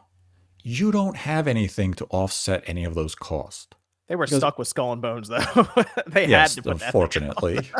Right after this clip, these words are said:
Speaker 2: out. <laughs>
Speaker 1: But, like, Ubisoft's in kind of a precarious situation there, 'cause if you have two titles that aren't performing well, and then your own internal expect-, you know, expectations were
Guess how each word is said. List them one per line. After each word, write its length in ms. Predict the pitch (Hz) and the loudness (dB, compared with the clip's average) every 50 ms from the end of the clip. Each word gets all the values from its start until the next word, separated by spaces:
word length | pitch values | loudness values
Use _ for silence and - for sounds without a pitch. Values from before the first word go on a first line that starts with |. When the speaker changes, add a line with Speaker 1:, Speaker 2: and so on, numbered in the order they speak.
| - - - | -8 -6 -8
Speaker 2:
out. 100 | - - _ | -10 -10 _
<laughs> 60 | - - - - - - _ _ _ _ _ | -16 -20 -18 -20 -20 -20 _ _ _ _ _
Speaker 1:
But, 60 | - | 0
like, 220 | 143 135 131 131 - | 0 0 0 -2 -4
Ubisoft's 500 | 156 180 196 214 196 - 196 175 147 151 | -4 -2 0 0 0 2 0 2 2 2
in 180 | 135 117 107 98 | 2 2 0 0
kind 260 | - - 120 127 127 | 0 0 2 2 4
of 120 | 120 110 | 4 4
a 340 | 113 104 98 95 92 90 - - - - - _ _ _ _ _ | 4 4 4 2 0 -2 -4 -10 -18 -20 -20 _ _ _ _ _
precarious 540 | - - - - - 110 113 127 127 113 - | -20 -18 -14 -8 -4 -2 0 0 0 0 0
situation 640 | - 127 113 117 107 131 202 262 269 - - 110 85 | -2 -2 0 -2 -2 -2 -2 -2 -2 -2 -2 -2 0
there, 240 | 78 73 69 69 69 | 0 0 0 -2 -2
'cause 180 | - 113 98 | -2 -4 -4
if 100 | 127 156 | -2 -2
you 80 | 214 233 | -2 -2
have 100 | 269 - | -2 -4
two 200 | - - - 180 | -8 -10 -10 -10
titles 380 | - - 151 202 220 196 135 - | -8 -6 -4 -2 -2 -2 0 0
that 220 | 127 110 87 - - | 0 -2 -2 -4 -6
aren't 200 | 107 135 170 - | -6 -6 -2 -2
performing 500 | - 110 - - 120 160 190 185 123 92 | -4 -2 2 2 2 4 4 2 0 0
well, 400 | 76 76 73 71 69 69 71 - _ _ - | 0 0 0 0 -2 -4 -6 -10 _ _ -4
and 100 | 123 107 | 0 0
then 140 | 131 135 110 | 2 2 2
your 280 | 92 107 156 180 - | 2 2 2 2 2
own 240 | - 135 160 147 123 | 2 2 4 2 0
internal 560 | - 92 110 135 131 - 143 139 127 110 - | 0 -2 -2 -2 0 0 0 2 2 2 0
expect-, 480 | 104 110 110 - - 95 - - - - | 0 -2 -2 -2 -2 -4 -4 -4 -8 -6
you 100 | 131 110 | -4 -4
know, 220 | 85 80 76 - - | -2 -2 -4 -4 -4
expectations 760 | 95 92 - - 104 - - - 92 87 - 104 87 82 80 | -4 -4 -2 -2 -4 -2 0 0 0 0 0 -2 -4 -4 -4
were 440 | 78 78 80 78 80 78 73 73 - | -2 -2 0 2 2 0 0 -2 -6